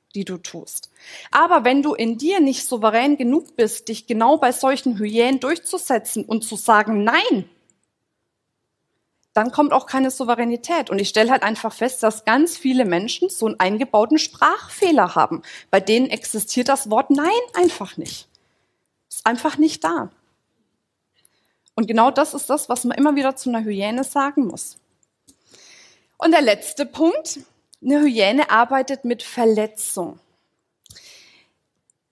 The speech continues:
Habt ihr das schon mal erlebt? Ihr habt irgendjemandem eine Idee von euch mitgeteilt,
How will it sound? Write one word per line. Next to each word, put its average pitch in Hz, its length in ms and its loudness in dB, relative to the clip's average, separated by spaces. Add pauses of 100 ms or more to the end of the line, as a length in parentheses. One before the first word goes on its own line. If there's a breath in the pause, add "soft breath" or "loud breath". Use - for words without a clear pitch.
(160)
Habt 269 240 -2
ihr 320 80 0
das 285 140 -2
schon 285 160 2
mal 277 120 4
erlebt? 208 640 -2 (420)
Ihr 233 180 0
habt 254 360 -4
irgendjemandem 254 800 0
eine 226 80 2
Idee 285 400 -2
von 302 260 0
euch 254 380 0
mitgeteilt, 233 1080 0